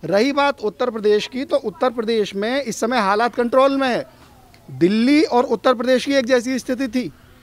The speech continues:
अभी दस दिन पहले, लेकिन योगी आदित्यनाथ ने उत्तर प्रदेश को जो है कवर कर लिया है, कंट्रोल में कर लिया है। दिल्ली की हालत बहुत बुरी है, आज आप सब जानते हैं, पूरा मीडिया जानता है। रही बात प्रियंका गांधी की, तो प्रियंका गांधी तो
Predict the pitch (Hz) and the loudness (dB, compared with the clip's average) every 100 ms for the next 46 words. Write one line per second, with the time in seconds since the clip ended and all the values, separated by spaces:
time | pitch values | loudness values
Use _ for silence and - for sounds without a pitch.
0 | _ - - 202 240 233 220 - 240 233 | _ -10 -4 0 2 2 2 2 2 2
1 | 156 - - - - 208 240 277 294 285 | -2 -8 -20 -6 4 6 6 2 2 2
2 | - _ - - 156 175 220 269 254 226 | -4 _ -20 -12 -6 2 2 4 2 2
3 | 254 226 208 202 254 285 220 240 220 208 | -2 -2 -2 -2 -2 -4 -2 -2 -2 2
4 | 214 - 214 202 220 254 254 254 254 247 | 2 2 -2 0 0 0 2 2 2 0
5 | 262 247 202 226 214 254 262 262 262 254 | 0 0 0 -2 2 2 2 0 0 0
6 | 262 220 - _ - 214 262 240 233 220 | 0 0 -4 _ -6 -2 0 0 0 0
7 | 196 180 175 226 285 277 247 226 196 - | -2 -4 -4 -4 -2 -2 -2 -4 -6 -6
8 | 165 220 240 240 247 - 202 202 220 277 | -2 0 -2 -2 -4 -2 -2 -2 -2 0
9 | 285 285 262 254 - _ _ _ _ _ | 2 0 -2 -4 -6 _ _ _ _ _
10 | _ - - - 156 240 285 285 226 254 | _ -20 -20 -6 2 4 4 2 -2 -4
11 | 262 254 220 214 208 294 302 277 262 262 | 0 0 0 -2 -4 -4 -4 -2 -2 0
12 | 269 240 240 247 277 247 254 285 | 0 2 2 0 0 2 4 4